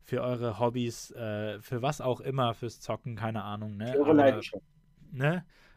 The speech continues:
Speaker 1: Am Ende
Speaker 2: Ja.
Speaker 1: des Tages hat jeder nur vierundzwanzig Stunden übrig und dann muss man die sich selber einteilen, wie man darauf,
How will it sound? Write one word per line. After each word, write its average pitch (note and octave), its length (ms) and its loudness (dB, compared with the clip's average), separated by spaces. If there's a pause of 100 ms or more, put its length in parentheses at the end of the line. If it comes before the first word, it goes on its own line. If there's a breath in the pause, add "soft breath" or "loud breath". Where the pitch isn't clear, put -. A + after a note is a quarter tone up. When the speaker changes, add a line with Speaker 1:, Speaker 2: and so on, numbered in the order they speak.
Speaker 1:
Am A#2 180 -10
Ende B2 240 2
Speaker 2:
Ja. - 20 4
Speaker 1:
des - 160 -2
Tages A#2 440 -2
hat A#2 200 -6
jeder A#2 180 0
nur A2+ 160 -6
vierundzwanzig A#2 520 -8
Stunden A2+ 280 -6
übrig C3 540 -4 (160)
und G#2 180 -10
dann G2+ 120 -6
muss G#2 140 -10
man G#2+ 120 -4
die G2 120 -8
sich F#2+ 180 -10
selber G2 340 -4
einteilen, G2+ 420 -10
wie F#2+ 60 -14
man G2 180 -8
darauf, G2+ 420 -10